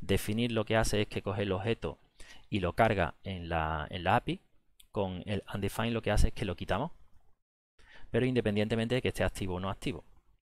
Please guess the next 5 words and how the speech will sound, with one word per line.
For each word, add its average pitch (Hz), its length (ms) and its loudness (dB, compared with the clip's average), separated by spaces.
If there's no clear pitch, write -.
¿De 107 120 -4
acuerdo? 120 400 0
Luego 117 200 6
con 95 240 -2
netname, 127 540 0